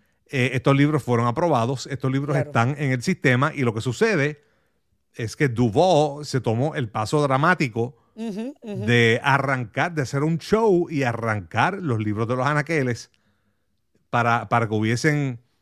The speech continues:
Speaker 1: visuales y habían rótulos en algunos de los salones de clase. No hay
Speaker 2: Pero había
Speaker 1: libros
Speaker 2: libro. <laughs>
Speaker 1: gracias a, a las políticas del gobernador.
Speaker 2: Ay, santo,
Speaker 1: O sea
Speaker 2: ay,
Speaker 1: que esto es un
Speaker 2: santo.
Speaker 1: show, esto lo montan en, lo-, en los
Speaker 2: Claro.
Speaker 1: sindicatos de maestros, que tú sabes que pusieron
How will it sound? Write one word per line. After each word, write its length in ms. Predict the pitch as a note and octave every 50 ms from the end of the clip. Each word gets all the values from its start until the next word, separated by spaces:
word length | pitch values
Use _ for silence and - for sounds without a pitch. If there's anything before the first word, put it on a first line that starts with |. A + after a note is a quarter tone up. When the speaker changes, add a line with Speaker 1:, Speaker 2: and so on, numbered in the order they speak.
| _ _ _ _ _ _
Speaker 1:
visuales 680 | - G#2+ G2+ D3 D3 A#2+ - - C3+ D3+ F3 E3+ D3 A#2+
y 100 | A#2+ A#2+
habían 420 | A#2 A2 A2 A2+ A#2+ C3 D#3 F3 D#3+
rótulos 760 | C3+ C#3+ C3 A#2+ C3 D3+ - - A3+ G3 C#3+ A#2+ G#2+ - -
en 100 | D#3 C3
algunos 300 | B2 G#2+ G2 A#2 B2 C#3
de 80 | D3+ D3
los 100 | C#3 -
salones 280 | - B2 A2 A2 A#2+ C3
de 100 | C#3 C3+
clase. 380 | E3 F#3 F#3+ - B2+ G2 - - _ _ _ _ _ _
No 200 | G#2+ A2 A#2+ C3+
hay 100 | D#3 F3
Speaker 2:
Pero 80 | E3+ E3+
había 80 | F#3 F#3+
Speaker 1:
libros 340 | F#3 F3+ F3+ F3+ F3 D#3
Speaker 2:
libro. 260 | C#3+ C#3+ C#3 C3+ B2 - _ - -
<laughs> 180 | - - D4
Speaker 1:
gracias 500 | G#3 B2+ D3 F#3+ E3 - - F3 E3 D#3
a, 200 | D#3 D3+ C#3+ C#3+
a 140 | B2+ C3 C#3
las 120 | C3+ C3 -
políticas 480 | - C3+ C#3 D3+ D3 E3+ D#3 D#3+ D3+
del 100 | D3 D3+
gobernador. 640 | C3+ C#3 C3 C3 B2+ B2 A#2+ A2+ G#2+ G#2 F#2 E2+ - _ _ _ _ _
Speaker 2:
Ay, 260 | - G3 G#3 A3+ A#3+
santo, 560 | - - - F#3+ E3 E3 F3 F3+ E3+ - - E3+
Speaker 1:
O 40 |
sea 80 | D#3+ E3
Speaker 2:
ay, 40 | B2+
Speaker 1:
que 40 | B2
esto 140 | A#2+ - D#3+
es 60 | F3+
un 120 | A#3 A#3
Speaker 2:
santo. 80 | - -
Speaker 1:
show, 340 | D3+ D3+ E3+ G3+ F#3 C#3 G#2+
esto 280 | - A#2+ - - C3 D3
lo 140 | F#3+ G#3+ G#3
montan 680 | F3 C3+ B2 A#2+ A2+ F2+ - C3 C#3 E3 G3+ A3 G3
en, 160 | D3+ D3 C#3
lo-, 180 | B2+ B2+ A#2+ A2+
en 140 | A#2 A#2 A2
los 100 | A2 F#3+
Speaker 2:
Claro. 200 | F#3+ F#3 F3+ B2+
Speaker 1:
sindicatos 420 | A#2 A#2 A2 G2 G2+ F2 - G#2 G2
de 100 | B2 C3+
maestros, 580 | E3+ F#3+ F3 D3 C3+ - - F3 F#3+ F#3+ E3+ - _ _ _ _ _ _
que 80 | - F#2+
tú 100 | G2 B2
sabes 300 | - C3+ A#2 A#2+ E3+ -
que 100 | - -
pusieron 580 | B2+ A#2+ G#2+ - A2+ A#2 B2 C3+ C#3+ D#3 D3